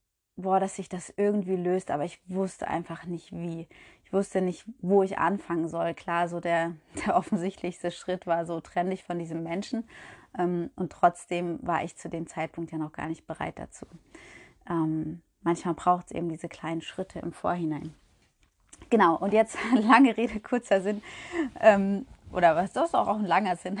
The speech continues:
<laughs> Lange Rede, langer Sinn. Ähm, ja, steigen wir mal direkt ein. Also wie wie kannst du jetzt damit umgehen, wenn du dich gerade im totalen Tief befindest, es dir mental, emotional und vielleicht sogar auch physisch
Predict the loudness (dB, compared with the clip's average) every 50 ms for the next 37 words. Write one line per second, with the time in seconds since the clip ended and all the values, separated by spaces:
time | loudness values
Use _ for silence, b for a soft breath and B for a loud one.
0 | -6 -4 2 4 6 6 6 4 2 0 0 -2 -2 -2 -2 -2 -2 -2 -2 -2
1 | -4 -4 -4 -6 -6 -6 -6 -8 B B B B B B B B 0 2 2 2
2 | 2 0 -4 -6 -8 -10 -16 _ _ -10 -2 0 2 2 2 0 -2 0 2 2
3 | 2 2 0 -2 -2 -2 -2 -4 -4 -2 0 0 0 -2 -4 -6 -6 -4 -4 -4
4 | -4 -6 -6 -6 -6 -8 -8 -8 -6 -6 -4 -4 -2 -4 -4 -4 -6 -10 -12 _
5 | _ _ _ _ _ -12 -6 -4 -4 -4 -4 -6 -4 -4 -4 -4 -4 -6 -4 -4
6 | -6 -4 -4 -4 -4 -2 -4 -4 -4 -4 -4 -4 -2 -2 -2 -2 -2 -2 -2 -2
7 | -2 -2 -4 -8 -10 -10 -4 -2 -2 0 0 -2 -4 -4 -6 -8 -10 -8 -4 -2
8 | 0 0 0 -2 -6 -10 -10 -10 -10 -10 -10 -10 -12 -12 -10 -10 -8 -4 -4 -4
9 | -4 -6 -8 B B B B B B B -14 -14 -8 -4 -2 0 0 0 0 0
10 | 0 -2 0 0 0 0 0 -2 -4 -4 -4 -6 -6 -6 -4 0 0 0 0 -2
11 | 0 2 2 2 2 0 -2 0 2 4 4 2 2 -4 -10 -4 -2 -2 -2 -2
12 | -2 -4 -4 -6 -10